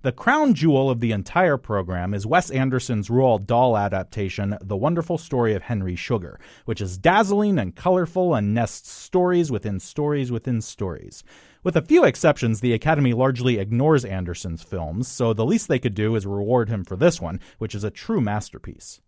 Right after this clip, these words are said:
The rest of the live-action nominees range in quality from rather good to outright dreadful, but one to note is Invincible, which tells the story of a troubled teen in France and is well shot and paced and doesn't rely on gimmicky twists or shocks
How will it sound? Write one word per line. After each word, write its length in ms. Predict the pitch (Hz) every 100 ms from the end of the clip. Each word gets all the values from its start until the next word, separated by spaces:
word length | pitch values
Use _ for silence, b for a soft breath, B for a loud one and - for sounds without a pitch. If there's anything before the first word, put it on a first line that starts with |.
| B B -
The 100 | 139
rest 340 | 220 320 -
of 100 | 185
the 100 | 160
live-action 600 | 139 127 123 117 - 120
nominees 520 | 113 113 117 113 107
range 260 | 113 117 107
in 140 | 107
quality 400 | 95 127 117 113
from 360 | 110 117 104 104
rather 240 | 113 110
good 520 | 104 180 165 135 139 -
to 200 | 113 104
outright 400 | 104 101 98 82
dreadful, 520 | 143 180 135 87 92 B B
but 120 | 143 165
one 260 | 247 285
to 100 | 190
note 400 | 127 165 131 117
is 340 | 117 113 113 -
Invincible, 800 | 143 131 120 202 202 98 76 - -
which 220 | 104 -
tells 260 | 127 131 120
the 80 |
story 340 | 113 139 131 131
of 100 | 98
a 60 |
troubled 400 | 95 170 156 123
teen 300 | - 160 156
in 120 | 110 98
France 520 | - 165 92 104 - B -
and 140 | 135
is 140 | 123 117
well 200 | 185 -
shot 380 | - 151 135
and 160 | 113 101
paced 420 | 147 113 - -
and 160 | 98 98
doesn't 300 | 196 214 127
rely 320 | 120 104 110
on 200 | 113 101
gimmicky 420 | 95 127 123 113
twists 560 | - 123 120 - - 87
or 60 | 82
shocks 520 | - 170 101 -